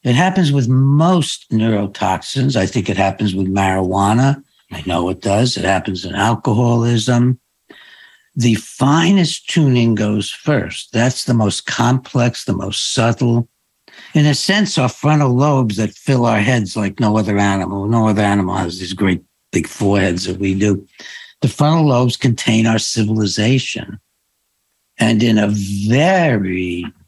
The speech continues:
very, um, um, <laughs> Naomi, I'm, I'm witnessing you crying as I'm talking.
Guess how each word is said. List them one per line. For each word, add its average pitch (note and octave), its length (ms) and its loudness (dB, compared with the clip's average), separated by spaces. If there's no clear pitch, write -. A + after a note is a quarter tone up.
very, G#2+ 960 2
um, F#2+ 800 -2
um, G2+ 320 -2
<laughs> - 120 -16
Naomi, A#2 680 0
I'm, A#2 240 2
I'm A#2 160 4
witnessing A2 540 2
you G#2 160 4
crying A2 540 0
as F#2+ 120 -4
I'm F#2+ 160 -2
talking. G#2+ 540 0